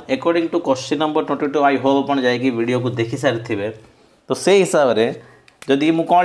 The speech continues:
ଲେଖିପାରିବି, ଏ ସ୍କୋୟାର ପ୍ଲସ୍ ବି ସ୍କୋୟାର ମାଇନସ୍ ଏ ବି ମାଇନସ୍ ବି ସି ମାଇନସ୍ ସି ଏ କୁ ମୁଁ ଲେଖିପାରିବି A ପ୍ଲସ୍ B ଓମେଗା ପ୍ଲିସ୍, ପ୍ଲସ୍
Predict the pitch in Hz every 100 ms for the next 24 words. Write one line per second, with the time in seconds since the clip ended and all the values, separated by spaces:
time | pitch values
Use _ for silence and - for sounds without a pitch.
0 | 170 165 151 151 156 151 156 - 170 170
1 | 147 135 147 - 170 156 156 160 - -
2 | _ _ - 127 135 156 147 151 143 135
3 | 139 139 147 143 143 - 147 147 143 113
4 | 135 127 123 131 131 147 139 143 139 -
5 | - - 147 160 156 139 127 127 117 131
6 | 156 151 123 117 117 117 - 139 143 -
7 | - 139 139